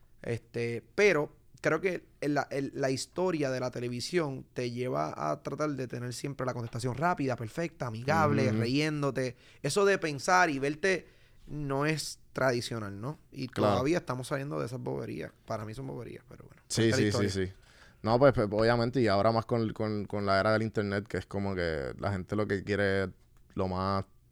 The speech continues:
Speaker 2: raw posible.
Speaker 1: Claro. Ahora.
Speaker 2: Sí, sí. Antes
Speaker 1: Sí.
Speaker 2: era como que, "Disfrázamelo".
Speaker 1: Por
Speaker 2: No,
Speaker 1: favor.
Speaker 2: no me, déjame
Speaker 1: De hecho,
Speaker 2: escaparme.
Speaker 1: tú, tú conversas con,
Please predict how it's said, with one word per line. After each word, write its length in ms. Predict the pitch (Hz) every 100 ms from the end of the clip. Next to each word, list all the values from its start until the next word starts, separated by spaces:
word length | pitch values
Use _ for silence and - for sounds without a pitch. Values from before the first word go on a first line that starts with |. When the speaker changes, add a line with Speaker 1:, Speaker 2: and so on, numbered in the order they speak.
| _ -
Speaker 2:
raw 360 | 101 101 98 - - _ _ _
posible. 440 | - - 90 67 50
Speaker 1:
Claro. 80 | - _ _ _ _ _ -
Ahora. 380 | 107 110 - - _ _
Speaker 2:
Sí, 240 | - 78
sí. 140 | - - - -
Antes 240 | 104 104
Speaker 1:
Sí. 60 | 113
Speaker 2:
era 140 | 117
como 220 | 120 120 113
que, 260 | 107 101 95 -
"Disfrázamelo". 600 | - 104 - 113 131 110 - - - -
Speaker 1:
Por 180 | 127 110
Speaker 2:
No, 80 |
Speaker 1:
favor. 160 | 98 95
Speaker 2:
no 160 | 95 104
me, 300 | 107 101 - - - _ _
déjame 380 | 110 110 117 123
Speaker 1:
De 300 | 117 104 101 -
hecho, 180 | - 151
Speaker 2:
escaparme. 300 | 107 110 107
Speaker 1:
tú, 100 | 170
tú 240 | - 165 160
conversas 520 | 180 185 190 - 196
con, 500 | - 190 170 156